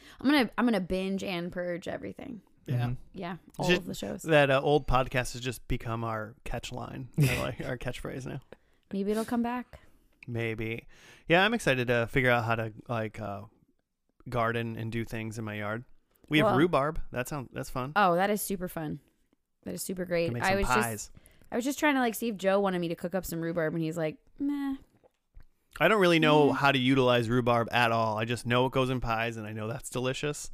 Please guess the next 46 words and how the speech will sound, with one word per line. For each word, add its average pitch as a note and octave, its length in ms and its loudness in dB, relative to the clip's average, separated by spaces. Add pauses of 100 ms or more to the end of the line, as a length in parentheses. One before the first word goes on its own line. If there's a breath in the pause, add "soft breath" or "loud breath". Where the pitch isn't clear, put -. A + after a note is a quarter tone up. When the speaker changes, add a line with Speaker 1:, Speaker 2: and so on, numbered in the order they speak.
Speaker 3:
Yeah. B2+ 200 0 (160)
Speaker 2:
And B2 100 -4
I A#2 100 2
know A#2+ 280 2
that A#2+ 180 -2
there's A#2 220 -4
some A#2 220 -4
sort A2 260 -4
of, G#2+ 100 -10
like, G2+ 320 -8 (420 soft breath)
alcoholic B2 600 -2
slushy A2 500 -6
I C#2+ 60 -14
can - 160 -12
make - 180 -14
out - 120 -12
of D#2+ 100 -14
it - 100 -14
as B2 100 -16
well. - 280 -10 (160)
Speaker 1:
Uh, E3+ 100 2
well, D#3 460 2 (200)
sign A#3 360 2
me E4+ 120 2
up C4 80 0
for A3 100 0
that G3 160 4
one. F3 100 2
I F3 120 4
had F3 120 2
not F#3 260 0
heard F#3 220 -2
that E3 200 0
one D#3+ 140 -2
yet. C3 400 -4
Speaker 2:
Yeah. - 200 -14
Speaker 1:
That F3+ 240 2
one A3+ 100 0
I'm F3+ 160 0
gonna D#3+ 220 -2
have D3 140 -6
to - 80 -8
make. C#3+ 380 -6
Uh, D3 400 -2
Speaker 3:
Rhubarb C3 340 0
slush. - 580 -6